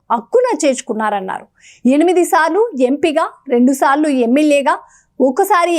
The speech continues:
ఎమ్మెల్సీగా పోటీ చేశామని తెలిపారు. మాగుంట కుటుంబానికి అహం లేదు, ఆత్మ గౌరవం ఉంది. గౌరవాన్ని నిలబెట్టుకోవాలని ప్రయత్నిస్తున్నామన్నారు.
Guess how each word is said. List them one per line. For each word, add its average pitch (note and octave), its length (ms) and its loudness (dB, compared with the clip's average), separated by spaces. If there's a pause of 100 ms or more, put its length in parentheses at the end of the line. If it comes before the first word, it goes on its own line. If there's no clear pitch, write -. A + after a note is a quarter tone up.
ఎమ్మెల్సీగా C4+ 460 2 (100)
పోటీ A#3 300 2
చేశామని A#3+ 520 -2
తెలిపారు. - 340 -14 (340)
మాగుంట B4+ 380 0 (160)
కుటుంబానికి D4 580 0 (140)
అహం D4 260 -2 (100)
లేదు, F#3+ 160 -8 (340)
ఆత్మ C#4+ 340 0 (160)
గౌరవం D4 400 0
ఉంది. G#3+ 180 -10 (440)
గౌరవాన్ని G4 600 2
నిలబెట్టుకోవాలని C4 760 0 (140)
ప్రయత్నిస్తున్నామన్నారు. A3+ 1000 -4